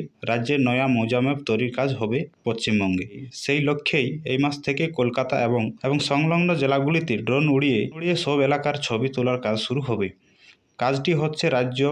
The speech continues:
ভূমি ও ভূমি সংস্কার দপ্তরের অধীনে। ব্রিটিশ আমল থেকে গান্টার চেন ব্যবহার করে জমি জরিপের কাজ করা হতো। মূলত মৌজা ম্যাপ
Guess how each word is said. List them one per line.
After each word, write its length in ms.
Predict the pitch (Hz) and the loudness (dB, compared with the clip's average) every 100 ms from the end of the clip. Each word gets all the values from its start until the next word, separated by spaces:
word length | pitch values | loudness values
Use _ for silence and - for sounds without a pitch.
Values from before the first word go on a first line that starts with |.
| 147 | -2
ভূমি 240 | 117 120 139 | 0 2 2
ও 60 | |
ভূমি 240 | 120 113 123 | 2 0 -2
সংস্কার 320 | 123 123 127 113 | -2 -4 -4 -2
দপ্তরের 440 | 104 - 123 143 | -4 -2 -2 -2
অধীনে। 420 | - 107 110 95 92 _ _ _ - - - - - | -2 -2 0 -2 -4 _ _ _ -16 -14 -16 -20 -10
ব্রিটিশ 340 | 113 139 143 196 | -2 0 2 0
আমল 200 | 135 156 156 | 2 2 2
থেকে 240 | 165 165 117 - - - 113 | 0 0 -2 -4 -14 -6 -2
গান্টার 360 | 123 139 156 160 | 0 0 0 -2
চেন 180 | - 147 135 | 0 0 2
ব্যবহার 400 | 123 135 135 135 | 2 2 2 -2
করে 220 | 139 135 113 113 - | 0 0 0 -2 -4
জমি 260 | 113 127 123 | 0 2 2
জরিপের 400 | 123 131 131 123 | 2 0 -2 -2
কাজ 180 | 110 110 - | -2 -2 -2
করা 200 | 113 127 | -2 -2
হতো। 260 | 107 - 87 - _ - _ - - - | -4 -6 -8 -10 _ -20 _ -20 -18 -2
মূলত 280 | 120 160 175 185 | 2 2 2 2
মৌজা 340 | 147 139 160 | 4 4 2
ম্যাপ 180 | 170 | 2